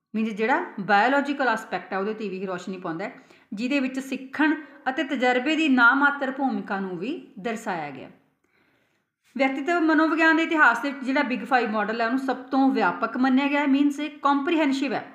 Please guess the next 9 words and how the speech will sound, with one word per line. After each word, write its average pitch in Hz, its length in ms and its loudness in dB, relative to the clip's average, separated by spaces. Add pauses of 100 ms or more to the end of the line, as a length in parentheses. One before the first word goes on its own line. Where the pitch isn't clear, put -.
(400)
ਖੋਜਪੂਰਕ 254 720 -2
ਹੈ 269 100 0 (440)
ਤੇ 285 140 -2
ਅੰਕੜਿਆਂ 254 560 2
'ਤੇ 269 300 -4
ਆਧਾਰਿਤ 240 540 0
ਖੋਜਾਂ 247 480 0
ਦੇ 202 140 -2
ਵਿੱਚ 196 320 -8